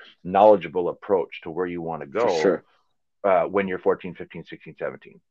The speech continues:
Speaker 1: And it, and again, you don't have to play basketball, but you can come in and you can,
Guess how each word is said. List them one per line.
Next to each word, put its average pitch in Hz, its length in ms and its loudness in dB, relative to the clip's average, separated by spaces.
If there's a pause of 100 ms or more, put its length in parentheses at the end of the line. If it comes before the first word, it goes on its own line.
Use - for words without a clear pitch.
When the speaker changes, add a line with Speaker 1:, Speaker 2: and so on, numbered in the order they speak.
(1000)
Speaker 1:
And 123 120 -4
it, 160 100 -4
and 151 140 -4
again, 139 220 -2
you 175 80 -8
don't 110 120 0
have 92 120 -8
to 76 60 -20
play 80 140 -12
basketball, 85 480 -4
but - 140 -16
you 120 80 -10
can 85 120 -20
come 87 220 -10
in 80 140 -10
and 76 100 -12
you 80 80 -12
can, 80 220 -16